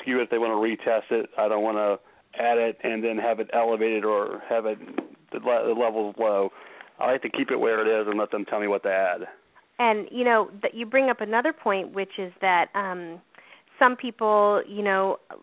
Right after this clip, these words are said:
Speaker 2: m-, may be already using supplements, and then when you get around to doing this metabolic testing, it can influence the test result.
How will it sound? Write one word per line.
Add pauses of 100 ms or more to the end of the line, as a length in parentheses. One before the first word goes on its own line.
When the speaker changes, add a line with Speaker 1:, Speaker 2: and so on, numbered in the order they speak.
(140)
Speaker 2:
m-, (200)
may (580)
be
already
using
supplements,
and
then
when
you
get
around
to
doing
this (100)
metabolic
testing,
it (180)
can
influence (160)
the (140)
test (100)
result.